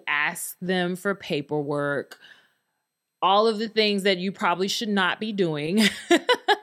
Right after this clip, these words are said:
There's no way for you to know unless the person was like, "And I am a migrant," and then, like, you know, <laughs> assaulted somebody.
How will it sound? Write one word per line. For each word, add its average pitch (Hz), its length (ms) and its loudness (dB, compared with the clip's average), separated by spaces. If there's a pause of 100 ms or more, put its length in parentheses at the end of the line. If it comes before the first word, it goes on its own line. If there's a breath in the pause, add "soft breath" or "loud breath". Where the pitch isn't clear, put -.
(640 loud breath)
There's 262 260 4
no 220 240 2
way 240 220 2
for 220 100 -8
you 220 100 -2
to 196 100 2
know 208 160 2
unless 185 200 0
the 196 80 -4
person 208 220 -2
was 202 100 0
like, 190 160 2
"And 214 140 2
I 311 200 2
am 320 200 0
a 302 100 -2
migrant," 269 600 0
and 196 160 -2
then, 190 160 -4
like, 180 240 -2
you 202 80 0
know, 160 500 0 (140)
<laughs> - 140 -14
assaulted 214 680 0
somebody. 226 880 -2